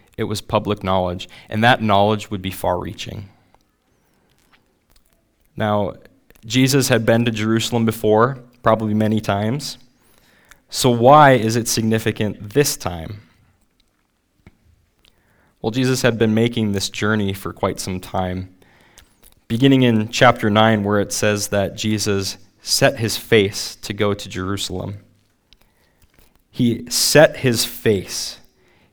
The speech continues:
He had resolved to go, and there was nothing that was gonna stop him from going. The rest of his earthly ministry would be a ministry with Jerusalem in the forefront of his mind.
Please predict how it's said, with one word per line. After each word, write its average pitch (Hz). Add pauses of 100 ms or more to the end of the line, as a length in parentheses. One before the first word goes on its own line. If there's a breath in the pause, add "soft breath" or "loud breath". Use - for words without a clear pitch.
(160)
He 151
had 143
resolved 120
to -
go, 101 (140 loud breath)
and 113
there 131
was 135
nothing 123
that 104
was 104
gonna 104
stop 98
him 92 (220 loud breath)
from 95
going. 95 (800 soft breath)
The 123
rest 135
of 139
his 123
earthly 131
ministry 120
would 113
be 120
a 113
ministry 123
with 107
Jerusalem 110
in 104
the 98
forefront 113
of 95
his 95
mind. 95